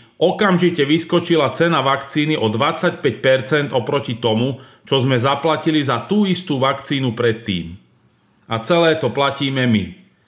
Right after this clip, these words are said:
členské štáty Európskej únie, z daní našich obyvateľov.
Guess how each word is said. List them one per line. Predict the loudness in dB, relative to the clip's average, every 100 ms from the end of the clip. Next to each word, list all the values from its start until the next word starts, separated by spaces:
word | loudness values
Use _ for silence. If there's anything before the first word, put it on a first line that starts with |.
| _ _
členské | 2 2 2 0 -2
štáty | 0 0 0 0
Európskej | 2 2 0 -2 -2 -4 0
únie, | -2 0 0 0 -2 -16 _ -12
z | -4
daní | 0 2 0
našich | 0 -2 -2 -2
obyvateľov. | 0 2 2 2 0 0 0 -4 -10